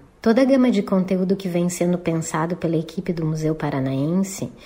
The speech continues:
nos ajuda a disponibilizar ao público amplo um conteúdo acessível,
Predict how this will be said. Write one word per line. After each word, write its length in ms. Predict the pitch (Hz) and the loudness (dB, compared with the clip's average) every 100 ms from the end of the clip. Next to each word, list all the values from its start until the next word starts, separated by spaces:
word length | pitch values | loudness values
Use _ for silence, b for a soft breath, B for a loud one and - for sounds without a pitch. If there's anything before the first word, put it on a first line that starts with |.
| B B - | B B 0
nos 200 | 185 180 | 2 4
ajuda 360 | 196 185 208 214 | 4 4 2 2
a 40 | |
disponibilizar 960 | 208 208 - 202 190 185 185 180 185 202 | 2 -2 0 2 2 2 2 2 2 2
ao 100 | 208 | 0
público 520 | 196 170 170 170 160 | -2 -2 -4 -4 -2
amplo 580 | 156 175 196 190 156 - | 0 2 0 -2 -8 -4
um 160 | 196 180 | 0 2
conteúdo 520 | 190 185 196 190 190 | 2 2 2 2 2
acessível, 800 | 196 - 202 - 180 160 147 | 0 0 -4 -2 -4 -4 -6